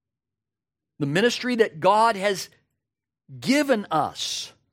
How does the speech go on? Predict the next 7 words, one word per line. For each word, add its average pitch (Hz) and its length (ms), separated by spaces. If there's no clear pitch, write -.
We 185 260
are 233 80
to 233 140
be 240 420
witnesses, 170 1120
disciplers, 196 1200
teachers, - 920